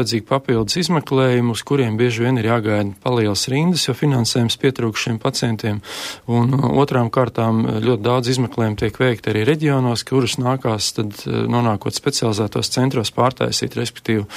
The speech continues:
viņu kvalitāte neatbilst tam, kā, kā būtu vajadzīgs šo te izmeklējumu veikt.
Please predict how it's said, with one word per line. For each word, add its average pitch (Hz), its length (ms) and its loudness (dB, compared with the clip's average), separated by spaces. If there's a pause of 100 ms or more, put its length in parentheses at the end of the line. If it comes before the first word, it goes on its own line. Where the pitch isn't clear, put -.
(340)
viņu 110 180 2
kvalitāte 117 480 2
neatbilst 110 540 0
tam, 110 140 0
kā, - 240 -2
kā 107 280 0
būtu 104 360 -2
vajadzīgs 104 440 -2
šo - 80 -8
te - 160 -4
izmeklējumu 104 480 -2
veikt. 110 460 -2